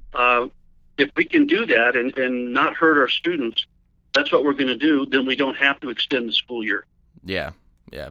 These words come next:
Speaker 2: Keep things going as smoothly and easily as you can without messing things up later, I guess. But
Speaker 1: Well, and you and Mister, Mister, uh, Waldron both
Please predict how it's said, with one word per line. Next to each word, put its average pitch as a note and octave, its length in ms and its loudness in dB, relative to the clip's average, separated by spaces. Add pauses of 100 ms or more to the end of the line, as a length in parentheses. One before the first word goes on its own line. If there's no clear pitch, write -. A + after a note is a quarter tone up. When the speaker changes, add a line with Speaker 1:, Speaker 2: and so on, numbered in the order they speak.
(120)
Speaker 2:
Keep A#2+ 240 -4
things A2+ 240 -2
going G#2 360 -2
as E2+ 360 -10
smoothly G2+ 580 -4
and F#2+ 80 -6
easily F#2 320 -8
as E2+ 80 -10
you E2 100 -12
can D#2+ 340 -12
without D2+ 360 -10 (640)
messing E2 400 -12
things D#2 240 -14
up D2+ 200 -16
later, C3+ 280 -16
I D#3 60 -20
guess. - 300 -20 (2000)
But - 60 0
Speaker 1:
Well, D3+ 100 6
and D3 100 8
you F#3 120 6
and E3+ 100 6
Mister, D#3 260 0 (340)
Mister, D3 460 0
uh, C3+ 140 6
Waldron C#3 460 2
both C#3+ 240 4